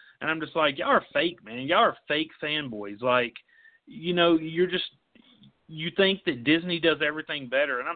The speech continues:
sorry, they don't. I mean, they do make, they do make some great movies, but they don't make everything better. And, you know, I just, I really don't, I really just don't get it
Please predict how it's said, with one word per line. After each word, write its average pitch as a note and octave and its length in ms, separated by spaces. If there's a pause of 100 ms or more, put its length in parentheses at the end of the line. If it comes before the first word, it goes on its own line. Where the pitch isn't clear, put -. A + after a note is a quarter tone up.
sorry, G3+ 240
they C#3 160 (100)
don't. C3+ 320 (140)
I C#3 100
mean, C#3+ 320
they C#3+ 140
do D3+ 260
make, E3+ 240 (400)
they D#3+ 140
do G3 180
make G#3 220 (120)
some C#3+ 140
great C#3+ 340
movies, C#3 460
but B2+ 160
they D3+ 140
don't D#3+ 320
make E3 240
everything C#3+ 500
better. A#2 440 (320)
And, C#3 540 (460)
you D#3 160
know, C#3 360 (380)
I D3+ 120
just, E3+ 180 (140)
I C#3+ 80
really G3+ 240
don't, E3 260 (120)
I D3 60
really E3 240
just D#3+ 200
don't D3 240
get B2+ 160
it C#3 140